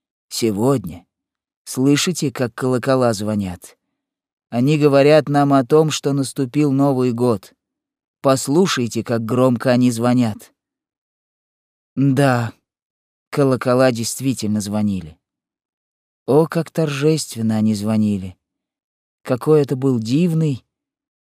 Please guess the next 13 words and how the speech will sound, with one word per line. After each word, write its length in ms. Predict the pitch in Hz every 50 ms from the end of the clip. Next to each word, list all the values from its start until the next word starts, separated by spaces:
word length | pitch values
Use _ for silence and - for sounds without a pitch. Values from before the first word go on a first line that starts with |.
| _ _ _ _ _
мелодический 1120 | - 127 143 151 147 143 131 123 117 101 117 147 175 170 - - 143 - - - 139 135 135
звон! 520 | 117 113 107 107 123 131 123 107 87 80 _ _ _ _ _ _ _ _ _ _ _ _ _ _ _ _ _ _ _ _ _ _ _ _ _ _
Тотчас 480 | - 175 202 202 - - - - 160 -
слышно 600 | - - - 135 143 147 131 - - 131 131 123
было, 360 | 120 127 135 131 127 127 113
что 300 | - - - - 120 117
они 240 | 113 120 131 135 127
были 260 | 123 127 123 123 127
вылиты 460 | 117 117 131 139 135 123 117 - 131
из 280 | - - 123 127 117 110
дорогого, 640 | 104 117 113 113 110 107 120 135 151 156 147 147 120
редкого 520 | 110 123 139 165 170 - - - 156 151
металла, 640 | 147 143 139 131 - - 131 135 135 123 107 90 82